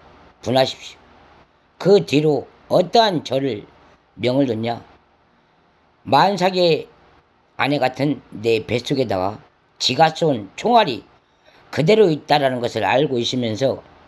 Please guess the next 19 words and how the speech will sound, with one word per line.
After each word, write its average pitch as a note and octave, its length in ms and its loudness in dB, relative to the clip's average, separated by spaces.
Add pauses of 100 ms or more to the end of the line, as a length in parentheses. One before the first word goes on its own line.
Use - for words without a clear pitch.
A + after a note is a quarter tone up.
저에게 G2+ 540 -4 (160)
말씀하대요. G2 640 -6 (880)
피를 F3+ 260 -4
말려 A2 300 0
죽여버린다고. G2 580 -10 (1400)
그러면서 E3+ 720 2
재매를 F3 500 -2
붙길래 B2+ 520 -2
저도 G#2 260 -6
참았습니다. D3+ 680 0 (1000)
문제가 A#3 460 6
있으면 G3 440 0 (840)
해결을 D3+ 400 0
하고 A2 320 -2 (520)
민생을 A#3+ 540 4
알면 A#3+ 480 2
처벌하는 C4+ 480 4
게 C3 80 -2
현실입니다. D#3 560 -4